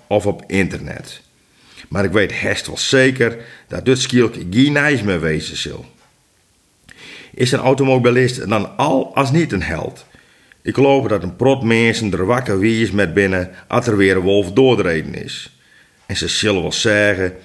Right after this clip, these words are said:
de enige goede wolf is een dode wolf. Op het beeld hoeven wij in elk geval niet benauwd te wezen dat er wolven komen zullen. Ons landschap is ommers vulsend te kaal. Die beesten moeten bos om er heen hebben.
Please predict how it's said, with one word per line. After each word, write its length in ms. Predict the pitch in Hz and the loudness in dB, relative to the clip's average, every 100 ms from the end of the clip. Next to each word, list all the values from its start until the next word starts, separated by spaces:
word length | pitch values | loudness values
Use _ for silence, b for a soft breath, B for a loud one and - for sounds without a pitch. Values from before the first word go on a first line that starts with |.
| B B | B B
de 160 | B - - | B -20 -6
enige 440 | 123 135 151 131 | 0 0 0 0
goede 240 | 101 113 110 | 0 2 4
wolf 500 | 95 101 98 95 - - | 4 4 2 0 -6 -6
is 220 | 87 92 | -4 -2
een 100 | 98 | 0
dode 360 | 131 135 90 | 2 4 2
wolf. 520 | 78 80 - - - - _ _ B B B B B B | -2 -6 -8 -12 -16 -20 _ _ B B B B B B
Op 160 | B 127 | B -2
het 140 | 113 | -2
beeld 460 | 120 175 143 156 - | 0 2 0 -2 -10
hoeven 240 | 135 110 104 | -6 -4 0
wij 160 | 104 | 0
in 60 | 101 | 0
elk 200 | 71 131 | 0 -2
geval 320 | 107 - 101 | 0 0 2
niet 220 | 98 135 | 2 2
benauwd 340 | 170 117 120 98 | 2 2 2 0
te 60 | |
wezen 600 | 104 104 104 98 101 101 - | 2 2 2 0 -4 -8 -10
dat 240 | 92 90 | -6 -2
er 100 | 95 | 0
wolven 400 | 98 127 110 87 | 2 2 0 -2
komen 260 | 82 - - | -6 -8 -8
zullen. 300 | - - - _ _ B B B B | -10 -12 -20 _ _ B B B B
Ons 220 | 87 82 | -8 0
landschap 560 | 107 127 127 120 113 | 2 2 0 0 0
is 140 | 92 95 | -2 -2
ommers 220 | 92 87 | -2 -4
vulsend 680 | - 107 113 113 110 - 82 | 0 2 4 4 2 -2 -8
te 100 | 87 | -8
kaal. 560 | 82 82 80 - - _ _ B B B B B B | -6 -6 -6 -10 -16 _ _ B B B B B B
Die 140 | 95 | -2
beesten 480 | 80 131 131 127 113 | 2 2 2 0 0
moeten 360 | 104 104 90 | 2 2 0
bos 280 | 85 147 139 | 0 0 0
om 180 | - 92 | -4 -4
er 100 | 85 | -4
heen 220 | 71 76 | -4 -6
hebben. 280 | 64 - - | -8 -12 -18